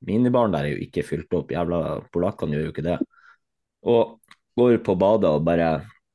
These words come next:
ja, ja, prøver å drikke litt vatten, og det smaker da jo kloakk og klorin om hverandre. <laughs> Så jeg tar, jeg vet ikke hvorfor jeg tenker så klart klokka sju om morgenen med den promille jeg fortsatt har, men jeg fyller opp vannkokeren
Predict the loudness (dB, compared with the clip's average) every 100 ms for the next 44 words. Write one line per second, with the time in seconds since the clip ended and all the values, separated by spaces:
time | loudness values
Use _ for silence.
0 | -6 -2 -2 -2 -4 0 2 2 0 -2
1 | -2 -2 -2 -2 -4 -2 -2 -2 -4 -2
2 | 0 0 0 -4 _ _ _ _ -4 0
3 | 2 2 0 -2 -6 -6 0 0 2 2
4 | 2 6 6 4 -2 -2 -4 -2 -2 -2
5 | -2 -2 0 0 0 -4 _ -4 -4 -4
6 | -4 -4 -4 -4 _ -18 _ _ _ _
7 | _ -8 0 0 2 2 2 0 -8 -8
8 | -12 -20 -20 -20 -20 -20 -8 0 2 4
9 | 2 0 0 0 0 0 -2 -2 0 0
10 | 2 0 0 -4 -6 -4 0 2 2 2
11 | 2 2 0 0 -2 -2 0 2 0 -2
12 | -6 -4 -6 -2 0 0 0 -2 -4 -4
13 | 0 0 0 -2 -2 -2 -2 -2 -4 -6